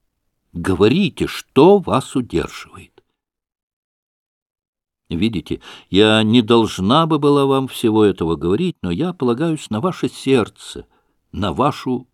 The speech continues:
честь. Вспомните, у меня одна дочь. Одна. Она заплакала. «Княгиня»,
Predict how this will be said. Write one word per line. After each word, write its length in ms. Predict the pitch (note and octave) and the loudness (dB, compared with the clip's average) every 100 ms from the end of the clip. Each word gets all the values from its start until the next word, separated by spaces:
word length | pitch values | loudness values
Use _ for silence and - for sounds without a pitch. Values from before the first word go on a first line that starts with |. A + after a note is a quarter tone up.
| _ | _
честь. 680 | - - C#3 F#2 - - _ _ _ _ _ _ _ _ _ _ _ _ _ _ | -10 -4 -2 -2 -8 -20 _ _ _ _ _ _ _ _ _ _ _ _ _ _
Вспомните, 840 | - - - E3 B2+ D#2 - - - | -12 -4 0 0 -2 -8 -10 -12 -8
у 120 | G#2 | -6
меня 480 | E2 F#2+ G#2 A2+ _ _ _ - | -4 -2 -4 -8 _ _ _ -6
одна 500 | G2+ D2+ F2 C#3+ D3+ | -6 -6 -6 -6 -6
дочь. 680 | D#2 E2 C2+ _ - - _ _ _ _ _ _ _ _ _ _ _ _ _ _ - | -6 -8 -8 _ -20 -20 _ _ _ _ _ _ _ _ _ _ _ _ _ _ -8
Одна. 680 | F2 - - F#2 D#3 - _ _ _ _ _ _ _ _ _ _ _ _ _ _ _ _ _ - | -8 -8 -10 -6 -6 -8 _ _ _ _ _ _ _ _ _ _ _ _ _ _ _ _ _ -6
Она 340 | E2 D#2+ F#2+ | -4 -2 -2
заплакала. 920 | F2+ F2 - C2 G#1+ - A#1 A1+ A1 _ _ _ _ _ _ _ _ _ _ _ _ _ _ _ _ _ | -2 -6 -6 -8 -8 -10 -12 -12 -14 _ _ _ _ _ _ _ _ _ _ _ _ _ _ _ _ _
«Княгиня», 760 | - G#2+ G#2 E2+ C#2 A#1 A#1 | -8 -4 -4 -4 -6 -8 -12